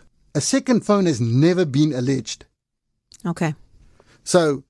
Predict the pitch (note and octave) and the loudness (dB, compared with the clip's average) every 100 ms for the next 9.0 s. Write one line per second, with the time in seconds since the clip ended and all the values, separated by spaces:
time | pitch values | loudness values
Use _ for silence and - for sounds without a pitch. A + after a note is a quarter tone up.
0 | - F3 A#3 F3 D#3 C3 C#3+ B2+ A#2 - | 0 0 2 2 0 0 -4 -4 -4 -4
1 | G#2+ - _ _ _ _ _ _ _ - | -10 -12 _ _ _ _ _ _ _ -20
2 | - - E3+ A3+ F#3+ G#3+ A3+ D3 G#2+ B2 | -16 0 2 2 2 2 2 -2 -2 2
3 | G#3+ C4+ - - G#3 G#3 G3 B2+ E3+ G3 | 2 2 -2 -2 0 2 0 2 0 0
4 | F3 C3+ E3 A#3 G#3+ G#3 - - A#3 B3+ | 0 2 2 2 0 0 -4 -2 2 4
5 | B3+ A#3+ D3 E3+ G3+ G3 C#3+ A#2 G2+ - | 2 0 2 4 4 4 2 0 -6 -12
6 | - _ _ _ _ _ _ _ _ _ | -20 _ _ _ _ _ _ _ _ _
7 | _ _ _ _ - A#3+ F#3+ B3+ F#3+ F#3+ | _ _ _ _ -4 -4 0 2 2 2
8 | A#3+ G#3+ A3 A3 G#3 F3 F3+ F#3+ F3 C3+ | 2 2 0 0 0 -2 -2 0 0 -4